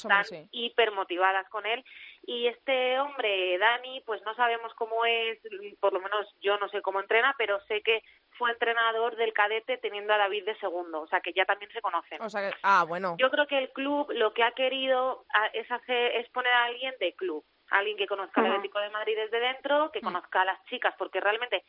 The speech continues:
Speaker 1: a las chicas, a, a esta plantilla, algunas las conoce, las que llevan mucho tiempo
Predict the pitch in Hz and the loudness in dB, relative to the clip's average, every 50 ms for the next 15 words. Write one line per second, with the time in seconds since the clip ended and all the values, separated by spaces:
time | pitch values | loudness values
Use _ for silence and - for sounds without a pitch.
0 | - - - _ _ - 214 214 202 - - - 269 - 254 240 - - 185 185 | -12 -20 -20 _ _ 2 2 2 0 -4 -8 -8 0 2 2 2 2 2 0 2
1 | 185 185 180 160 - - 190 190 - - - - - - 202 202 202 226 240 214 | 2 2 0 -2 -4 -4 -4 -4 -4 -2 -2 -2 0 2 0 0 0 -4 -6 -4
2 | 180 160 165 160 - 214 220 190 156 147 - _ _ _ _ _ _ 202 196 175 | -2 -2 -2 -2 -2 -2 0 0 0 -2 -4 _ _ _ _ _ _ 2 2 2
3 | - - 185 180 214 220 - 233 208 196 - - 175 180 185 185 190 190 196 190 | 2 -2 -2 -2 -2 -2 0 -2 -2 -2 -2 -2 -2 2 2 0 0 -2 -6 -8
4 | - 202 202 214 214 226 233 - 262 277 294 - | -8 -2 2 2 2 2 2 2 0 0 0 -4